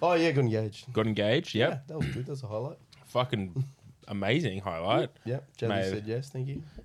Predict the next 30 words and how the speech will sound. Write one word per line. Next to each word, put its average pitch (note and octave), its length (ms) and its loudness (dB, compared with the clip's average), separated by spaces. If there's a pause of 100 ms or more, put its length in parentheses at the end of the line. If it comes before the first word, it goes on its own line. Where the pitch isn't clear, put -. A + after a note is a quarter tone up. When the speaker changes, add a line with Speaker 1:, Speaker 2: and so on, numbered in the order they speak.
(120)
Speaker 2:
May F#2+ 160 -2
or F#2 80 -2
may F2+ 160 0
or F2 80 0
not F2 160 -2
have F2+ 180 -4
cried. G2 360 -2 (260)
Speaker 1:
Yeah, C3 120 -8 (140)
it's C3 100 -16
pretty G2 220 -8
nice. G#2+ 320 -8 (260)
Speaker 2:
Fucking B2 380 -2
oath. B2+ 440 2 (340)
It B2 40 -2
was A#2+ 100 2
Speaker 1:
Pretty G2 200 2
Speaker 2:
beautiful. B2 260 2
Speaker 1:
fired A2 200 0
up. B2 140 -2
No, B2+ 300 4
nobody A#2+ 280 2
knew. B2 260 0 (180)
Um, G#2+ 540 -2
she - 180 -4
didn't A2+ 220 -4
know. A2+ 100 -2
It D3 220 -8
was A2+ 120 -10
super A#2+ 240 -14
cute. C3+ 280 -8